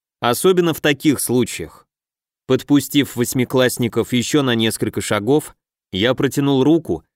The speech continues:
нащупал деревянный край, изо всех сил дёрнул и свалил целую стопку плоских ящиков с овощами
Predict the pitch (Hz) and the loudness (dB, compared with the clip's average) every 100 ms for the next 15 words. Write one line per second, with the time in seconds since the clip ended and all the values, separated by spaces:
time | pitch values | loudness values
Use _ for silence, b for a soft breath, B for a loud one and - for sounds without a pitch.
0 | - 95 120 - 147 147 123 113 127 127 | -8 -4 -2 2 2 2 2 2 2 2
1 | 131 127 120 - 156 123 78 - _ _ | 2 0 -2 0 0 0 -4 -12 _ _
2 | 104 104 135 - 156 143 - 165 143 95 | -4 0 0 2 2 0 2 2 2 2
3 | 147 170 151 139 131 139 139 147 143 - | 2 4 2 2 0 0 2 2 0 0
4 | 156 156 156 139 - 170 - 131 - 127 | 2 4 4 2 0 0 2 -2 0 0
5 | 127 - 120 120 131 135 - - 117 - | 0 0 -6 -2 0 0 -2 -4 -4 -2
6 | 113 107 - 139 127 120 | 0 0 0 -2 0 -2